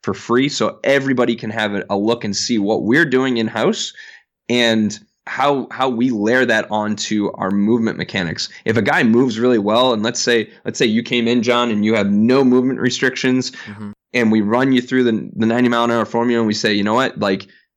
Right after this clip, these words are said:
Speaker 1: these are, these are our big, these are our big rocks. These are our big, uh, our eighty twenty, if you will,
Speaker 2: Sure.
Speaker 1: of the things that w-, of the things that we wanna accomplish." And we don't care how we train to get you to hit all those numbers. We just want you to hit the numbers because we know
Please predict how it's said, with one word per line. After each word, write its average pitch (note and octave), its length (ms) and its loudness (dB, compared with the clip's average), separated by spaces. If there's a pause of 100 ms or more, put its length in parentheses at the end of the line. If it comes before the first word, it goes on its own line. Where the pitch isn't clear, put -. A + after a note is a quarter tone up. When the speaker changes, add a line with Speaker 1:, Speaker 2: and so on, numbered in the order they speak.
(140)
Speaker 1:
these C3+ 240 2
are, B2+ 100 2
these C#3+ 240 2
are C#3 60 4
our A#2 80 4
big, A2 480 -2
these C3+ 180 0
are C#3+ 40 2
our A#2+ 60 2
big A2+ 220 0
rocks. A2 320 -4
These A#2 200 -2
are B2 60 2
our A#2 100 2
big, G#2+ 320 0
uh, G2+ 360 -2
our A2+ 140 0
eighty B2 240 4
twenty, A#2+ 560 0 (240)
if A#2 320 -4
you A#2 100 4
will, A#2 340 2 (260)
Speaker 2:
Sure. G#2+ 280 -10 (140)
Speaker 1:
of A#2 160 -2
the G#2+ 80 0
things C3 320 0
that A#2 80 2
w-, G2+ 240 0
of A2 100 -2
the G#2+ 80 -2
things D3 240 0
that A#2 160 0
we A#2+ 140 2
wanna A#2+ 280 0
accomplish." A#2+ 640 -2 (320)
And A#2 180 2
we D3 100 4
don't C#3 160 -2
care B2 260 0
how A2 180 0
we G#2 120 -4
train A#2 360 -2
to F#2+ 80 -2
get - 300 -4 (160)
you G#2 160 -2
to G2+ 140 0
hit B2 180 0
all G#2+ 160 2
those G2 200 -4
numbers. B2+ 420 -2 (160)
We C#3+ 120 2
just E3+ 160 -4
want G#2 220 -4
you - 60 -6
to A2 40 -6
hit A#2+ 140 -6
the G2+ 80 -2
numbers G#2+ 340 2
because G2+ 300 -4
we A2 200 2
know G#2+ 460 2